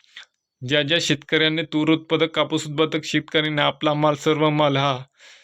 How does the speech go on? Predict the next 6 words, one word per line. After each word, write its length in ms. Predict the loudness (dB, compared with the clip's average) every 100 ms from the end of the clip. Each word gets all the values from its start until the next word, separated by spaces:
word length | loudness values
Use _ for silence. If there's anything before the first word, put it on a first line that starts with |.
| _ _ _
आपली 460 | -6 -6 -4 -2 -2 -4
चांगली 300 | -4 -2 0
विल्हेवाट 560 | 2 2 2 2 0 2
लावून 220 | -2 -2
ठेवून 340 | -2 0 0 0
द्यावे, 340 | 0 0 -2